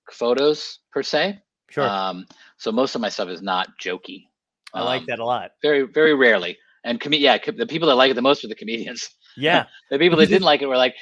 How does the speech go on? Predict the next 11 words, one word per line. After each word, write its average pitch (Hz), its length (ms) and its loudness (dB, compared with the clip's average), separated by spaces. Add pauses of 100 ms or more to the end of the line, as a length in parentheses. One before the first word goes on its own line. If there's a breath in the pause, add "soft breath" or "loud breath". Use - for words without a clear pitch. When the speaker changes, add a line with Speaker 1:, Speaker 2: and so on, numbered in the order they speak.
(220 loud breath)
Speaker 1:
editors 147 400 2
of 117 100 -4
newspapers 123 640 -2
or 113 60 -6
magazines. 120 580 0
They 120 140 2
always 120 260 0
wanted 113 280 -10 (120)
funny 123 220 -6
photos. 110 560 -8
Speaker 2:
Yeah. 131 320 -4